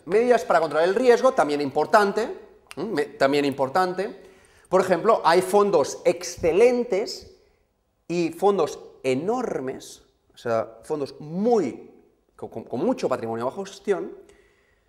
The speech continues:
que si leemos su folleto, dice que invierten en acciones de pequeña capitalización, e incluso en acciones que cotizan en corros. Por lo que os voy a poner un ejemplo. Un fondo de mil millones de euros el uno por ciento son diez millones de euros.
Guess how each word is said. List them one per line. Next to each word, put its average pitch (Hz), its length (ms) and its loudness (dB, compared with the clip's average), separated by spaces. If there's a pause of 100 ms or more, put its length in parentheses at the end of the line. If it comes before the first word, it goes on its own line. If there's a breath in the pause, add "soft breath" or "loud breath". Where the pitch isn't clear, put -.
(220 soft breath)
que 196 120 2
si 196 120 -4
leemos 240 300 4
su 202 80 -4
folleto, 196 680 -2
dice 180 260 -10
que 180 60 -8
invierten 170 320 -6
en 160 120 -8
acciones 156 680 -12 (640)
de 131 140 -12
pequeña 143 280 -6
capitalización, 98 680 -16 (500)
e 151 80 -6
incluso 180 360 -6
en 165 60 -6
acciones 160 260 -12
que 156 60 -12
cotizan 139 280 -10
en 113 120 -12
corros. - 520 -16 (880 soft breath)
Por 160 140 2
lo 160 40 4
que 156 60 -2
os 156 60 -12
voy 196 100 0
a 180 60 0
poner 160 160 -6
un 139 80 -10
ejemplo. - 340 -20 (300)
Un 247 100 0
fondo 175 320 0
de 147 100 4
mil 226 320 2
millones 151 440 0
de 139 100 -2
euros 208 540 -2 (800 soft breath)
el 127 140 0
uno 160 160 -2
por 165 140 -4
ciento 190 200 -4
son 196 160 -6
diez 160 180 -4
millones 135 340 -6
de 113 80 -8
euros. 87 480 -14